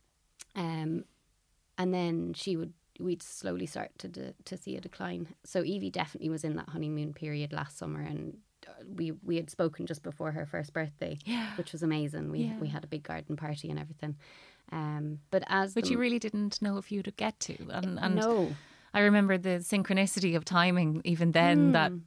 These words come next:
Speaker 2: we had recorded and it was going out actually on
Speaker 1: Yeah.
Speaker 2: her birthday,
Speaker 1: Yeah.
Speaker 2: and that was not planned, and it was a
Speaker 1: That was
Speaker 2: milestone for you
Speaker 1: amazing.
Speaker 2: that you never knew you would see.
Speaker 1: Mm-hmm. Yeah, we really didn't. We, we, there was so many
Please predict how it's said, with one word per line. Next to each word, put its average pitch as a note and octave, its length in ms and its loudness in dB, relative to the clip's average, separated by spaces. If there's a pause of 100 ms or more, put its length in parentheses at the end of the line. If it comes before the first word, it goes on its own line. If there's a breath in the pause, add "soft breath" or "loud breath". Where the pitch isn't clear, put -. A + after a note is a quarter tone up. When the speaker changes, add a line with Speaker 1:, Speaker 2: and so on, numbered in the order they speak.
(100)
Speaker 2:
we F3+ 180 6
had F3+ 100 4
recorded E3+ 400 4
and E3+ 80 4
it - 60 0
was E3+ 120 2
going E3+ 340 6
out F3 360 6
actually C#4 360 4
on F3 200 6
Speaker 1:
Yeah. F#3+ 60 8
Speaker 2:
her F#3+ 160 8
birthday, F#3+ 640 6
Speaker 1:
Yeah. E3+ 140 6
Speaker 2:
and D#3+ 300 -2 (580 loud breath)
that F#3 180 4
was F#3 120 4
not F3 220 6
planned, F#3+ 560 4
and D#3 140 4
it - 60 -2
was E3+ 160 2
a F3+ 40 4
Speaker 1:
That F3 60 6
was - 0 -
Speaker 2:
milestone F#3+ 720 8
for - 140 2
you G3 260 6
Speaker 1:
amazing. F#3+ 80 6
Speaker 2:
that F3 120 0
you F3 120 2
never F#3 340 6
knew F3 560 4 (180)
you F3+ 320 4 (140)
would F3+ 240 4
see. F3+ 460 0
Speaker 1:
Mm-hmm. F#3 260 0 (180)
Yeah, F#3+ 300 2
we E3+ 160 0
really F3 260 0
didn't. F3 380 -8
We, E3+ 260 -4
we, E3+ 240 -6 (180)
there F#3+ 180 -4
was F#3 120 -2
so G3 220 0
many F3+ 400 -4